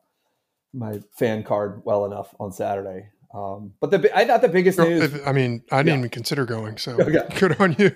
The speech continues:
Speaker 1: Right. I mean, it's hard. There's a couple injuries we're not gonna speculate or dive into. There was, like, o-, only real, w-, really one injury of note, and I'm, I'm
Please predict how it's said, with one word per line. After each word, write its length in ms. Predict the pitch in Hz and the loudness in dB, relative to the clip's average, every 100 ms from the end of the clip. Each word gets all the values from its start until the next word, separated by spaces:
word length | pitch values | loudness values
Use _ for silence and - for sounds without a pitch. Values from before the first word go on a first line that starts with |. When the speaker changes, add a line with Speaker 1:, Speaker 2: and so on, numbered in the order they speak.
| 214 180 - - | 0 -4 -4 -2
Speaker 1:
Right. 420 | 175 160 139 - | 2 2 2 0
I 100 | 196 | 0
mean, 160 | 190 226 | 2 2
it's 140 | 240 | 2
hard. 520 | 220 202 190 185 - | 6 8 8 4 0
There's 140 | 190 160 | 0 2
a 40 | |
couple 300 | 170 180 180 | 2 2 2
injuries 540 | 160 175 175 165 143 151 | 0 0 2 2 0 -2
we're 120 | 170 | 0
not 140 | 160 | 0
gonna 160 | 160 135 | 0 -4
speculate 680 | - 135 131 131 127 123 120 | -2 -2 0 0 0 0 0
or 320 | 117 110 - | -2 -2 -6
dive 360 | - 120 120 117 | -4 -2 -2 -4
into. 400 | 113 110 117 107 | -8 -8 -8 -4
There 100 | 113 | -6
was, 140 | 101 | -6
like, 80 | 117 - | -10 -2
o-, 180 | 165 - | -2 0
only 260 | 151 147 120 | 0 0 -2
real, 220 | 113 104 | -4 -6
w-, 200 | 104 110 120 | -8 -10 -10
really 180 | 107 | -10
one 480 | 95 101 101 98 101 - _ _ - | -8 -10 -12 -12 -16 -20 _ _ -14
injury 320 | 110 101 98 | -12 -10 -10
of 140 | 98 | -10
note, 340 | 107 104 101 104 | -10 -8 -10 -10
and 120 | 110 | -12
I'm, 140 | 113 - | -12 -12
I'm 160 | 202 | -18